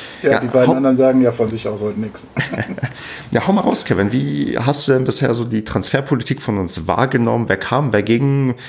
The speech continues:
Speaker 2: Hat dich vielleicht schon mit überrascht? Ähm, sag einfach irgendwas, was dir zuerst einfällt und dann diskutieren wir drüber.
Speaker 1: Ja, also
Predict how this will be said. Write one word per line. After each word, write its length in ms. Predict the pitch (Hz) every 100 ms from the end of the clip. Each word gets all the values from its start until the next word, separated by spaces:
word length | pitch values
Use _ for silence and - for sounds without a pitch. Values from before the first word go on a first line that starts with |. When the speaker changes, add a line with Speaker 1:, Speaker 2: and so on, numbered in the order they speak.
| - -
Speaker 2:
Hat 140 | 127
dich 120 | 127
vielleicht 220 | - 101
schon 120 | - 101
mit 100 | 90
überrascht? 580 | - 87 110 120 - -
Ähm, 380 | 101 98 - -
sag 320 | 101 127 147 131
einfach 180 | 127
irgendwas, 380 | - 135 117 101
was 120 | 98
dir 100 | 101
zuerst 280 | - 87 87 -
einfällt 400 | 110 - 98 101
und 180 | 90
dann 160 | 80 80
diskutieren 460 | - - - 95 -
wir 80 |
drüber. 260 | - - - - _ _ _ _ _ _ - - - - - - - - 87 113
Speaker 1:
Ja, 480 | 151 208 175 117 101 - - -
also 380 | 127 120 120